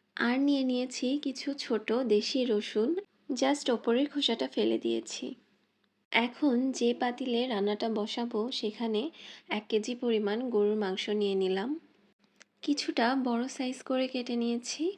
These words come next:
খুব বেশি বড় না। দিয়ে দিচ্ছি ছোট তিন টুকরা দারচিনি, পাঁচটা সাদা এলাচ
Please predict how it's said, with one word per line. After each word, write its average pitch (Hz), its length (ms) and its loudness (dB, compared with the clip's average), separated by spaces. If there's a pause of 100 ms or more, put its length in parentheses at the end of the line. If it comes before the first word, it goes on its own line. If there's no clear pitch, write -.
খুব 233 140 0 (100)
বেশি 285 240 0 (120)
বড় 240 220 0
না। 196 160 0 (1300)
দিয়ে 269 220 2
দিচ্ছি 277 340 -2 (200)
ছোট 262 220 -2 (180)
তিন 262 180 2
টুকরা 220 320 0
দারচিনি, 214 640 0 (1200)
পাঁচটা 226 420 -2 (300)
সাদা 240 440 0
এলাচ 226 380 0